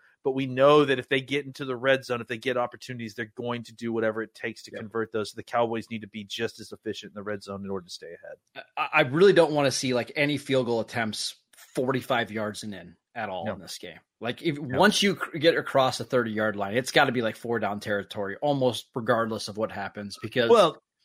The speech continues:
Speaker 2: touchdowns
Speaker 1: yeah, that's
Speaker 2: are what's
Speaker 1: how
Speaker 2: gonna win this game.
Speaker 1: And that's how the Eagles are gonna play too.
Speaker 2: Yeah,
Speaker 1: Like, that's,
Speaker 2: that's how
Speaker 1: you
Speaker 2: the
Speaker 1: know,
Speaker 2: Eagles
Speaker 1: so,
Speaker 2: are gonna play.
Speaker 1: you,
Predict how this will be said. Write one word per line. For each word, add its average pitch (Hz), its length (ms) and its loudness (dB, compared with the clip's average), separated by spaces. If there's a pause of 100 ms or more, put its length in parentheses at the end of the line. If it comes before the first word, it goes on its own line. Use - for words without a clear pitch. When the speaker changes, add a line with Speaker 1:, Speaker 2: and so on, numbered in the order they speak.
(180)
Speaker 2:
touchdowns 214 220 6
Speaker 1:
yeah, 196 80 8
that's 214 180 8
Speaker 2:
are 175 40 4
what's 208 160 6
Speaker 1:
how 151 40 0
Speaker 2:
gonna 135 100 2
win 131 120 2
this 117 100 -4
game. 87 320 -8 (340)
Speaker 1:
And 214 100 8
that's 233 140 8
how 233 100 10
the 190 80 8
Eagles 202 300 8
are - 20 2
gonna 135 160 -2
play 104 300 2
too. 156 160 2
Speaker 2:
Yeah, 139 180 6
Speaker 1:
Like, 139 140 8
that's, 185 240 6
Speaker 2:
that's - 0 -
how - 60 4
Speaker 1:
you 202 40 8
Speaker 2:
the 180 60 10
Speaker 1:
know, 170 60 8
Speaker 2:
Eagles 151 120 6
Speaker 1:
so, 170 60 6
Speaker 2:
are 165 60 8
gonna - 300 -6
play. 175 160 -10
Speaker 1:
you, 170 180 0